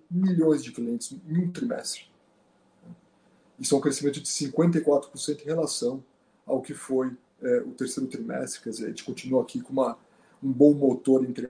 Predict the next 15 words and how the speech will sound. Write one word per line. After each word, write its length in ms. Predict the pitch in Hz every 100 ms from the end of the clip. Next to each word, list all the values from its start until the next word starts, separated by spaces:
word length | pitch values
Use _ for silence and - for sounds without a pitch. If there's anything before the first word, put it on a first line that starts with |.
| 127
aspas, 440 | 120 131 - 123
de 80 | 123
aquisição 460 | 123 120 - 139 127
de 40 |
novos 240 | 117 117
clientes 500 | - 123 131 135 - _ _ _ _
digitalmente. 920 | 127 139 135 127 123 123 143 - - _ _ _ _ _ -
E 120 | 196
com 200 | - 185
isso 240 | 175 170
chegamos 500 | - 175 147 151 143
lá 100 | 147
no 80 | 143
nosso 260 | 135 - 123
it. 400 | 156 170 -